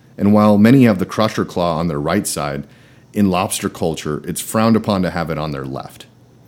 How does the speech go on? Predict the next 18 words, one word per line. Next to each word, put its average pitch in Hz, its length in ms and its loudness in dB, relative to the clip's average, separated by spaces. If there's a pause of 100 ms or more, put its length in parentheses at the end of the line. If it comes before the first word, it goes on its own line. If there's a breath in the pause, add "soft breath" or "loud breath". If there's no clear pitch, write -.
(260)
And 95 140 0
in 87 100 2
human 123 340 8
culture, 85 540 -4 (500 soft breath)
well, 95 300 -4 (640)
it's 110 140 -2
frowned 135 280 4
upon 101 300 0
to 90 80 0
have 85 160 -2
lobster 82 340 -4
claws 69 380 -8
at 58 80 -10
all. - 300 -12 (840 soft breath)
This 101 220 -6
isn't 113 220 4
a 123 60 8
joke. 104 640 0